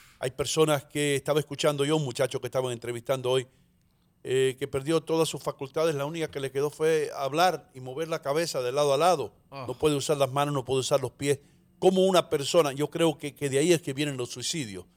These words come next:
Speaker 1: de personas que regresaron y regresaron a una vida que, que ellos no estaban acostumbrados a tener, de una vida de silla de rueda por el resto de su vida, una, y, y, y, o que no pueden ver o que no pueden hablar, sabe Dios,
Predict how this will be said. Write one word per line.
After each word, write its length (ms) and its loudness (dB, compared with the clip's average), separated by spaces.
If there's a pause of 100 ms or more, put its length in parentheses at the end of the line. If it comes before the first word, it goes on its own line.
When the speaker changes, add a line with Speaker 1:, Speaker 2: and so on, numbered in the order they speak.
(260)
Speaker 1:
de 60 -6
personas 380 -2
que 140 -2
regresaron 680 2 (800)
y 120 -10
regresaron 680 0
a 200 -2
una 240 0
vida 400 -2
que, 580 -4
que 100 -4
ellos 200 -4
no 60 -8
estaban 280 -4
acostumbrados 840 -2 (100)
a 120 -6
tener, 300 -12 (480)
de 220 -4
una 180 0
vida 220 0
de 160 -2
silla 280 0
de 120 2
rueda 340 2
por 120 -4
el 60 -4
resto 260 -4
de 60 -4
su 140 -6
vida, 240 0
una, 240 -6 (300)
y, 80 -14
y, 560 -12
y, 60 -14
o 160 -2
que 100 -8
no 160 -8
pueden 320 -2
ver 180 6
o 80 4
que 100 -6
no 120 -8
pueden 240 -4
hablar, 220 0
sabe 260 6
Dios, 280 -10